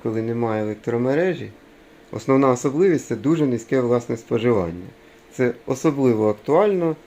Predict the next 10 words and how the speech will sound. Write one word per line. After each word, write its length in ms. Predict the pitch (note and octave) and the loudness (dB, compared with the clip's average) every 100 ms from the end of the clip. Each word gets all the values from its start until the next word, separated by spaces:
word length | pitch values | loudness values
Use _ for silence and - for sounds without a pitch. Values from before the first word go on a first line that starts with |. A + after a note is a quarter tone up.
| - - - | -20 -20 -6
саме 280 | - B2+ A#2 | 0 0 0
там, 260 | - B2+ | 0 0
де 100 | A#2 | -2
немає 440 | A2+ A2+ A2 G#2+ G#2 | -2 -2 -2 -2 -2
електромережі, 840 | G#2 - A2+ B2 D3 G#3 F#3 F3 E3 - - - - _ - | -6 -6 -4 -2 -2 -2 -4 -10 -12 -20 -20 -20 -20 _ -12
і 40 | |
треба 320 | - C3+ B2 | -2 0 2
економити 560 | B2 - C3 C#3+ B2 A2+ - | 0 0 2 2 0 -4 -2
кожен 320 | B2 A2+ G#2+ | 0 0 0
ват 220 | B2+ | -2